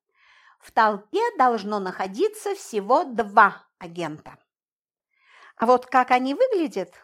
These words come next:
мужского или женского пола, под кого замаскировались, и вообще, маскировались они или нет –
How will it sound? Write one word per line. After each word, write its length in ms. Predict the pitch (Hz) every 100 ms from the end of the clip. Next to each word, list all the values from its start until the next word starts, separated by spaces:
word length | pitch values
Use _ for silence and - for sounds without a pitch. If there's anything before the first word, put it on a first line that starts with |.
| _
мужского 500 | - - - 240 202
или 240 | 202 220
женского 500 | 220 220 190 - 202
пола, 440 | 208 508 508 165 - _ _ _ _ _ _
под 180 | 440 453
кого 560 | 226 202 202 285 339 330
замаскировались, 1160 | 277 302 302 339 339 302 294 294 285 - - _ _ _ _ _ -
и 100 | 403
вообще, 720 | 480 440 - - 196 254 302 - _
маскировались 880 | 294 294 302 294 285 285 269 277 -
они 320 | 262 262 269
или 260 | 262 254 254
нет – 440 | 247 247 247 _